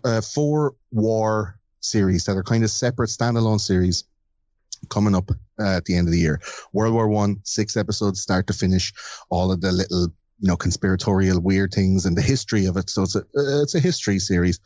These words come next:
World War One, World War Two, Vietnam, Iraq War. Those four are going to be, um, kind of made as standalone episodes. World War One and World War Two are,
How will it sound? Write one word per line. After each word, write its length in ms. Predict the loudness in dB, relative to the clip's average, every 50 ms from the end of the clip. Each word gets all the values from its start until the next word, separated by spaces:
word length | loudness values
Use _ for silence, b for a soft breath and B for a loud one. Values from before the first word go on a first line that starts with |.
| _ _ _
World 160 | -2 0 0
War 80 | 2 2
One, 220 | 2 0 0 0 -2
World 180 | -2 0 0 0
War 100 | 0 0
Two, 260 | 0 0 0 0 -2 -2
Vietnam, 480 | 0 0 0 2 2 2 2 2 0 0
Iraq 280 | 0 0 0 0 0 0
War. 240 | -2 0 0 -2 -4 B B B B B B B B B B B _ _
Those 240 | -2 0 0 0 -2 -4
four 420 | -4 -2 -2 0 0 0 -2 -4 -8 _ _ _ _ _ _ _ _ _ _ _ -4
are 120 | -4 -2
going 240 | 0 0 0 0 0
to 100 | -2 -4
be, 400 | -2 0 2 2 4 2 2 0 -2 _ -2
um, 460 | 0 2 2 2 2 2 0 -2 -4 -8 _ _ _ _ _ _ _ _ _ _ _ _ _ _ _ _ _ _ _ _ _ _ _ _ _ -4
kind 140 | 0 2 2
of 60 | 4
made 260 | 4 4 2 2 0
as 160 | 0 -2 -4 -4
standalone 760 | -2 0 2 2 2 2 2 2 2 2 2 2 0 -2 -4 -10 _ _
episodes. 540 | -6 -4 -4 -4 -4 -4 -4 -4 -6 -8 -8 _ _ _ _
World 200 | -2 0 2 2
War 80 | 2
One 180 | 2 2 0 0
and 80 | 0 0
World 140 | 2 2
War 100 | 0 0
Two 300 | 0 0 2 2 2 0 -2 _
are, 380 | -2 -2 0 0 -2 -4 -8 -14